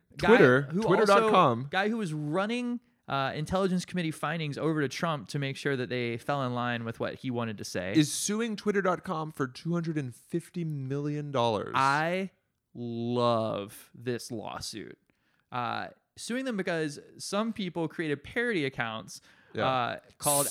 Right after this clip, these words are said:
Speaker 1: at
Speaker 2: Snowflakes.
Speaker 1: at Devin Nunes's mom and at Devin's Cow. So Devin's Cow is because the Nunes family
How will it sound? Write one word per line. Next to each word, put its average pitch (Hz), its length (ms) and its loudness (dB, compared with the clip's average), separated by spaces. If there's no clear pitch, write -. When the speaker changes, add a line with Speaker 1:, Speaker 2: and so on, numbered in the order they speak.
Speaker 1:
at 180 240 4
Speaker 2:
Snowflakes. 220 1600 2
Speaker 1:
at 156 540 2
Devin 170 380 0
Nunes's 170 520 0
mom 127 640 0
and 139 200 -2
at 147 360 -2
Devin's 151 460 -2
Cow. 107 300 -2
So 139 220 0
Devin's 202 460 0
Cow 131 480 -2
is 131 220 -2
because 135 360 -2
the 131 100 -2
Nunes 160 360 -2
family 131 480 -4